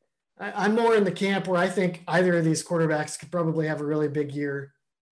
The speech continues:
and be very successful next season. Um, as it happens, Card is more talented than your average Big Twelve quarterback, and Quinn Ewers is, you know,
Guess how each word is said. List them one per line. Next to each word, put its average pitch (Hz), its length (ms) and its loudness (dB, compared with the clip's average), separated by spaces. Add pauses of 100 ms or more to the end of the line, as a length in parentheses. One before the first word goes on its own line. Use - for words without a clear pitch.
(140)
and 147 400 -8
be 156 100 -2
very 151 220 -4
successful 160 500 -8
next 151 220 -12
season. 156 480 -10 (500)
Um, 147 440 -12 (1300)
as 208 160 0
it 196 100 2
happens, 165 540 2
Card 175 360 2
is 160 140 0
more 165 180 2
talented 165 520 0
than 147 280 -8 (340)
your 170 120 -2
average 165 360 2
Big 170 140 -4
Twelve 180 200 -4
quarterback, 160 480 -2
and 156 160 -8
Quinn 165 200 -2
Ewers 156 380 0
is, 135 340 -12 (1040)
you 160 100 -12
know, 127 260 -12